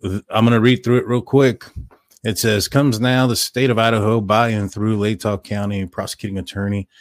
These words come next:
and hereby gives notice that the pursuant to this court, October twenty-fifth, twenty twenty-three, order addressing I G G D N A and order in camera review, uh, the state has submitted the I G G information in its possession, custody, or control to the court for an in-camera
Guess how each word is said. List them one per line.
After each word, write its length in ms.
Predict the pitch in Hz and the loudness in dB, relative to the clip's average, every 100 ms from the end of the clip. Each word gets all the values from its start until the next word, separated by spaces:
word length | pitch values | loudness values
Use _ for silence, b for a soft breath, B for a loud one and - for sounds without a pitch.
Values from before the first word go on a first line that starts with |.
| b - | b -6
and 140 | 92 | -2
hereby 300 | 107 123 117 | 0 2 2
gives 200 | 117 92 | 2 0
notice 320 | 107 110 104 | -2 -2 -4
that 100 | 95 | -8
the 60 | - | -12
pursuant 420 | 95 85 120 117 | -12 -6 -4 -4
to 60 | 104 | -4
this 180 | 101 - | -6 -4
court, 260 | 107 104 | -2 0
October 540 | 95 - 101 98 98 95 | -2 -2 -2 0 0 0
twenty-fifth, 480 | - 104 95 101 - | -2 -4 -2 -4 -2
twenty 200 | 101 92 | -6 -4
twenty-three, 500 | 101 92 95 98 90 _ _ _ _ _ | -4 -4 -2 -4 -4 _ _ _ _ _
order 220 | 107 113 | 2 4
addressing 420 | 104 101 104 104 | 4 4 2 0
I 160 | 98 104 | 0 0
G 160 | 98 92 | -2 -4
G 200 | 101 92 | -4 -2
D 180 | 101 | -2
N 100 | 98 | 0
A 140 | 98 95 | 0 0
and 120 | 92 | -2
order 260 | 104 101 101 | -2 0 0
in 180 | 95 101 | 0 -2
camera 380 | - 104 104 92 | -4 -2 0 -2
review, 400 | 87 98 95 - _ _ _ _ | -4 -2 -4 -4 _ _ _ _
uh, 80 | 90 | -6
the 60 | 92 | -4
state 240 | - 120 | -2 2
has 160 | 120 - | 2 2
submitted 320 | 104 110 107 | -2 0 0
the 120 | 101 | -4
I 180 | 95 110 | -2 -2
G 180 | 113 113 | -2 -6
G 180 | 110 110 | -4 -4
information 640 | 104 101 101 101 - 107 95 | -4 -4 -4 -4 -4 -6 -6
in 100 | 98 | -8
its 160 | 95 92 | -8 -10
possession, 560 | - 85 104 - 104 95 | -10 -4 -2 -2 -6 -4
custody, 480 | 101 92 104 92 - | -4 -6 -10 -16 -12
or 160 | 87 87 | -12 -12
control 640 | 92 87 120 107 85 - _ _ _ _ _ - | -12 -4 0 0 -2 -8 _ _ _ _ _ 0
to 120 | 135 | 2
the 100 | 135 | 4
court 320 | - 117 113 | 4 2 2
for 160 | - 98 | -2 -2
an 120 | 98 | -2
in-camera 720 | - 120 113 104 101 104 | -2 -2 0 -2 0 0